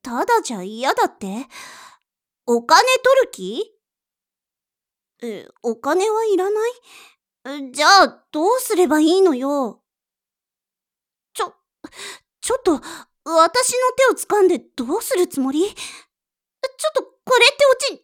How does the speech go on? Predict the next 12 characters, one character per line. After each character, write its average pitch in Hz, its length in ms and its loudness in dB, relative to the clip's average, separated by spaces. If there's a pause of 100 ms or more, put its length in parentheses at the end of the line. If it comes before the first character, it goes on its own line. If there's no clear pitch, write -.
(1120)
落 - 60 -20 (1300)
ち、 254 40 -14
そ 214 520 -10
う 370 40 2
い 453 40 -4
う - 20 -10 (200)
こ 508 100 -2
と？ 508 120 -4 (1700)
触 240 600 -4
る 480 140 -2
だ 494 100 0
け 494 120 -8